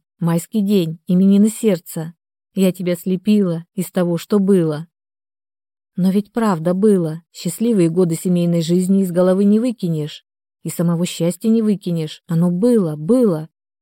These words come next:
Или Ольга права, это всего лишь ощущение? Нельзя доверять ощущению, нельзя дорисовывать его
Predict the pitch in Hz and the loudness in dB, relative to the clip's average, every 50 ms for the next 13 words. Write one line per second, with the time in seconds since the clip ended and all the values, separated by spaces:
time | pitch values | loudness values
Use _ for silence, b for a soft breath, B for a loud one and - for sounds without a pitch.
0 | _ _ _ _ _ _ - - 185 202 214 220 220 220 220 202 202 214 208 - | _ _ _ _ _ _ -4 -2 0 2 2 4 2 2 0 0 -2 -2 -4 -2
1 | 220 226 220 202 180 165 160 160 170 _ _ _ _ - 175 185 - 185 - - | -4 -4 -2 -2 -4 -4 -6 -8 -12 _ _ _ _ -6 -4 -4 -4 -4 -6 -6
2 | - 175 170 185 196 190 185 - - 175 - - 196 180 - - - 240 240 226 | -6 -4 -2 -2 -2 -2 -2 -4 -4 -6 -4 -4 -4 -4 -4 -2 -2 0 2 2
3 | 202 175 160 151 156 156 160 _ _ _ _ _ _ _ - - 190 196 190 185 | 2 0 -2 -4 -6 -8 -12 _ _ _ _ _ _ _ -4 0 0 0 2 0
4 | 226 247 214 180 151 156 160 165 156 - 170 160 - - 170 - - - 175 170 | 0 0 0 -2 -2 -2 -2 -2 -2 -4 -4 -6 -4 -6 -6 -6 -6 -4 -4 -4
5 | 165 160 156 156 156 156 156 _ _ _ _ _ _ _ - 208 226 220 214 220 | -2 -2 -4 -6 -6 -8 -12 _ _ _ _ _ _ _ 0 2 2 2 2 0
6 | 202 170 170 165 170 160 - 240 233 226 202 175 160 160 156 - 175 165 160 156 | 0 0 -2 -2 -4 -2 0 0 0 2 0 -2 -2 -4 -6 -4 -6 -4 -4 -4
7 | 156 156 170 | -6 -6 -8